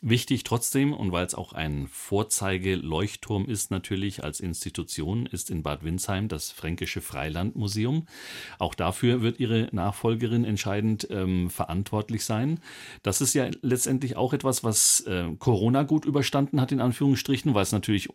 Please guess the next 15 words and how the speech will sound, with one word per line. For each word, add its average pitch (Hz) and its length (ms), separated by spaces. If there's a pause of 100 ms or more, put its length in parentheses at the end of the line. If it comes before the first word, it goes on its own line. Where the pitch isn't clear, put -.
als 87 180
Freiluftmuseum 104 760
nie 101 120
das 107 160
Problem 95 340
hatte, 95 200
dass 87 160
Menschen 92 260
in 98 80
geschlossenen 87 500
Räumen 113 440
nah 92 160
beieinander 90 480
sein 117 240
mussten. 127 420